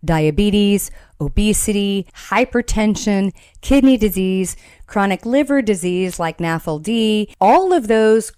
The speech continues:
chronic disorders increased your risk for acute condition of covid and potential, you know, potential mortality, and obviously increases the severity of the disease,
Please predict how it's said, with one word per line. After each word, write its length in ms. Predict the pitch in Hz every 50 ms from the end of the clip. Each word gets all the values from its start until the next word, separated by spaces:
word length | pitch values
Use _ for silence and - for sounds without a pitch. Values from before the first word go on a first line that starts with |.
| _
chronic 800 | - - - - - 208 202 208 214 233 247 254 262 254 - - _ -
disorders 760 | 180 190 175 - - 190 180 180 180 175 156 147 147 165 - -
increased 640 | - 185 175 - - 226 226 254 262 247 - -
your 120 | 294 277 226
risk 360 | 185 185 175 175 175 - -
for 200 | - - 175 160
acute 560 | 160 - - - - 277 330 349 339 339 - - - _ -
condition 600 | - 202 185 175 175 170 - 175 160 160 170 175 -
of 420 | - 156 156 160 156 156 151 165 - _ _
covid 440 | - - 165 156 147 160 156 156 156 -
and 160 | - 160 151 147
potential, 760 | - - - 175 165 170 - 180 160 156 156 151 - - 160 165
you 80 | 160
know, 100 | 156 147
potential 420 | - - - - 170 160 - - 156
mortality, 760 | 156 151 - - 247 302 339 269 202 180 170 160 156 160 -
and 340 | - 196 202 196 196 185 - _ _ _ -
obviously 640 | 185 190 208 226 220 220 202 180 - - - 175
increases 460 | 165 160 - 185 165 160 - 165 147 151
the 80 | 156
severity 500 | 156 - 190 185 277 339 339 311 254 208
of 80 | 185 165
the 80 | 170
disease, 480 | 156 156 147 147 151 151 151 156 - -